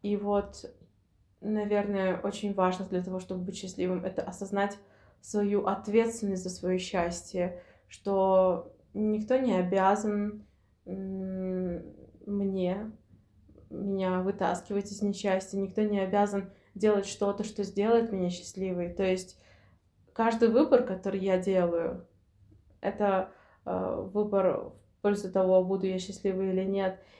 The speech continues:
И, собственно, моё мышление, моё, то, как я воспринимаю вещи, это тоже формирует то, буду я счастливой или нет. Как говорится,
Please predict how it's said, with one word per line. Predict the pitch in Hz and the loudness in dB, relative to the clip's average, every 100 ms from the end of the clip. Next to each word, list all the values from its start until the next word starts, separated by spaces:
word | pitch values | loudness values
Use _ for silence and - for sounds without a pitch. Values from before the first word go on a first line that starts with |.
| - - | -20 -6
И, | 202 196 190 180 - - _ | 0 2 2 0 -4 -14 _
собственно, | 185 - 202 - 208 | -6 -2 -2 0 0
моё | 196 202 202 202 196 196 - - | 2 2 4 6 6 2 -14 -8
мышление, | 202 185 - 196 240 269 220 185 | -4 -4 0 2 4 4 2 2
моё, | 185 196 190 190 - - | 0 0 2 2 2 2
то, | 240 233 | 4 4
как | 220 - | 2 2
я | 208 | 4
воспринимаю | 196 196 - 196 185 175 175 | 4 0 -6 -4 0 2 2
вещи, | 208 254 - 196 | 4 2 0 -6
это | - 185 185 | -4 -4 -2
тоже | 226 262 233 185 170 - _ - | 2 2 4 2 2 -8 _ -8
формирует | 180 180 185 196 190 185 | -4 0 0 0 -2 -2
то, | 208 196 196 - - _ - | 2 2 2 -6 -20 _ -10
буду | 196 214 214 | 0 0 2
я | 202 | 0
счастливой | - 180 196 185 185 | -2 0 0 2 0
или | 185 | 2
нет. | 196 180 175 | 2 0 0
Как | 202 | -4
говорится, | 196 202 214 226 214 196 196 | 0 2 2 2 2 2 2